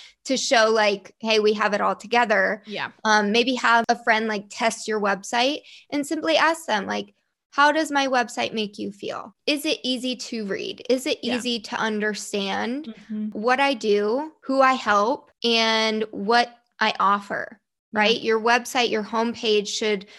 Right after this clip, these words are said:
Speaker 1: above the fold, who you are, what you do, who you help. Simple statement to h-, really help people, "Hey, I'm in the right place," or, "Ooh,
Speaker 2: Mm-hmm.
Speaker 1: no,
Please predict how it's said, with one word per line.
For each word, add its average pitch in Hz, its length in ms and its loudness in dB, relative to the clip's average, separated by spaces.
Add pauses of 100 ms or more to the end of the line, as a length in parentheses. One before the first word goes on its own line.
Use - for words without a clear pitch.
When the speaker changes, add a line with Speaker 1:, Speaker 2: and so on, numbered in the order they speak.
(360)
Speaker 1:
above 240 500 4
the 233 120 -2
fold, 208 580 2 (140)
who 277 160 -4
you 262 220 0
are, 226 440 4 (280)
what 233 200 2
you 240 120 -2
do, 208 640 0
who - 180 -4
you 233 180 0
help. 180 360 -4 (480)
Simple 262 500 -2
statement 208 640 0 (360)
to 247 140 0
h-, 226 120 -2 (180)
really 240 320 2
help 240 320 -2
people, 208 600 -2 (460)
"Hey, - 140 0
I'm 226 160 2
in 226 100 0
the 233 60 2
right 226 240 2
place," 233 560 0
or, 240 560 4
"Ooh, 208 100 -2
Speaker 2:
Mm-hmm. 208 240 -8
Speaker 1:
no, 269 320 2